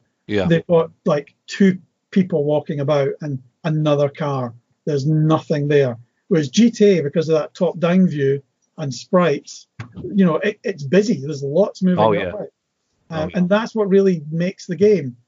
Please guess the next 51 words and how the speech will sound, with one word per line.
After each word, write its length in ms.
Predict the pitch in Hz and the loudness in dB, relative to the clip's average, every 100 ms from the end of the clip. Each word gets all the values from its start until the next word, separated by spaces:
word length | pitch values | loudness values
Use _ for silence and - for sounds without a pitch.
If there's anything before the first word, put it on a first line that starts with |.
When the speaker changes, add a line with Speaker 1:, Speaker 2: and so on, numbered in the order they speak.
| _ | _
Speaker 2:
And 220 | 175 160 170 | -6 -2 0
most 220 | 190 - | 0 -2
people 220 | 185 170 | -6 -8
tend 380 | - 180 180 180 | -6 -2 0 0
to 100 | 165 | 0
miss 240 | 185 - | -2 -2
that, 240 | 165 135 - _ _ - | -10 -10 -16 _ _ -10
is 120 | 170 165 | -4 -2
that 140 | 180 | -2
it's 200 | 190 - | -4 -6
the 100 | - | -6
fact 280 | 190 190 185 | 0 0 0
that 60 | |
it's 100 | 190 | -2
a 80 | 175 | 0
living 320 | 170 170 160 | 2 2 0
city 480 | 143 196 185 165 143 _ _ - | 0 0 2 -2 -2 _ _ -8
is 160 | 147 | -6
why 260 | 143 156 160 | -2 2 2
you 120 | 156 | 2
have 120 | 156 - | 0 -2
so 100 | 160 | -4
much 220 | 160 - | -4 0
fun 180 | 180 180 | 2 2
in 120 | 160 | 2
there. 220 | 135 123 _ _ _ - | -2 -6 _ _ _ -14
And 100 | 160 | -10
if 60 | 143 | -8
it 40 | |
had 100 | 143 | 0
been 160 | 214 254 | 2 2
in 100 | 185 | 2
three 180 | 185 175 | 2 2
D, 200 | 175 190 | 2 0
it 280 | 185 - | -4 -14
would 140 | 135 135 | -12 -8
never 340 | 147 156 151 | -4 -4 -4
have 80 | 143 | -4
been 160 | 165 151 | -4 -4
like 200 | 143 - | -8 -12
that. 180 | 120 - _ _ _ _ _ | -18 -20 _ _ _ _ _
So 320 | - 190 175 | -2 2 2
I 80 | - | 2
think 240 | 214 220 196 | 0 0 2
the, 300 | 196 190 - _ _ _ _ _ _ | 2 2 -2 _ _ _ _ _ _
the 120 | 196 | -2
whole 180 | 175 233 | 2 2
thing 260 | 233 208 196 | 2 0 0
about, 360 | 175 170 165 165 _ _ _ _ - | -2 -2 -2 -4 _ _ _ _ -12
you 100 | 180 | -4
know, 260 | 180 156 | -2 -2